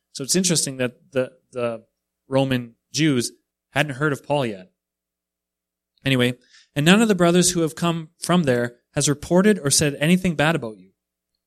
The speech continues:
But we want to hear what your views are, for we know that people everywhere are talking about this sect." That sect is, of course, Christianity. So chapter twenty-eight features, uh, one last pair of speeches by Paul.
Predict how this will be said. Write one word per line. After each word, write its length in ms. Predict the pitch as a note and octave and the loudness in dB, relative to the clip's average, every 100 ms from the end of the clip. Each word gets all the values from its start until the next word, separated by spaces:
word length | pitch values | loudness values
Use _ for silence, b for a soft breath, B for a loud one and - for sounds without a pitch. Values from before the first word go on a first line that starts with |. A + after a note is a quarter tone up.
| _ _ - | _ _ 0
But 160 | D#3 | 4
we 100 | D#3+ | 6
want 240 | E3 G#3 B3+ | 6 4 2
to 80 | F3+ | 0
hear 180 | F3 | 2
what 120 | E3+ D3+ | 2 -2
your 120 | C#3 | -4
views 300 | C#3+ D#3+ B2 | -2 -2 -2
are, 180 | G2 _ _ _ - | -8 _ _ _ -6
for 100 | D3+ | -2
we 120 | D#3 | 2
know 160 | F#3 | 4
that 160 | G3 F3+ | 2 0
people 260 | E3+ E3 D#3 | -2 -2 -4
everywhere 360 | C#3 B2 A#2 | -4 -6 -8
are 60 | A#2 | -8
talking 380 | - D3 - A2 | -4 -6 -6 -12
about 280 | G#2+ A#2 - | -10 -10 -6
this 280 | A#2+ - | -2 -2
sect." 440 | - A#2 - - - _ _ _ _ _ | -2 -4 -10 -20 -20 _ _ _ _ _
That 220 | A2+ A#2 - | -6 -4 -2
sect 600 | - - D#3+ - - - _ _ _ _ - | 0 0 -2 -4 -10 -12 _ _ _ _ -2
is, 200 | A#2 B2 | 0 0
of 80 | |
course, 240 | - A#2 - | -2 -2 -2
Christianity. 640 | A2 - A2 F#2+ F#2 - _ _ _ _ _ _ _ _ _ _ _ _ _ _ _ _ - | -2 -2 -4 -8 -18 -20 _ _ _ _ _ _ _ _ _ _ _ _ _ _ _ _ -10
So 120 | D#3 | 0
chapter 320 | G#3+ B3+ - | 2 2 0
twenty-eight 560 | - G#3 E3+ C#3 C3 - _ _ _ _ _ - | -2 2 4 4 0 -10 _ _ _ _ _ -6
features, 640 | E3+ E3 D#3+ C#3+ - - | -4 0 2 2 2 0
uh, 200 | C#3 C3+ | -2 -4
one 280 | C3+ D#3 G3+ | 0 2 4
last 320 | F#3 E3+ E3 | 2 2 2
pair 200 | - D#3 | 0 -2
of 80 | D3 | 2
speeches 400 | - D3+ C#3 C3+ | 2 0 -4 -4
by 120 | C3 | -4
Paul. 420 | B2 - A#2+ A2 | -4 -4 -6 -6